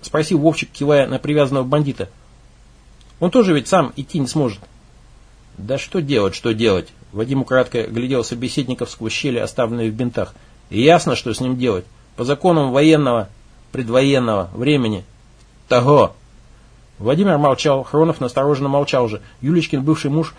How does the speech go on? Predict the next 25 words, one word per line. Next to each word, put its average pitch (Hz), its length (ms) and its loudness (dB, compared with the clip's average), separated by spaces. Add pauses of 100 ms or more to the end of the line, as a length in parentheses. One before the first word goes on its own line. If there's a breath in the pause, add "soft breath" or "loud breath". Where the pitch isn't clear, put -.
(140)
тоже 151 200 0
ушёл 143 220 -2
прощаться 139 480 -4
с 123 40 -4
женой. 131 300 -4 (540 soft breath)
Вовчик 151 400 -4
спросил: 147 400 -2 (600 soft breath)
"А - 80 -6
что 220 160 0
ты 170 120 0
его 139 160 2
сразу 131 300 0
тогда 127 420 -2
не 117 380 -4 (580)
того?" 131 380 2 (720)
"А - 120 -6
потому, 135 600 2 (160)
что - 220 -6
очень 131 240 -2
мне 120 160 -2
было 120 240 0
интересно, 123 440 0
откуда 120 360 -6
эта 107 240 -2
орггруппа, 113 840 -2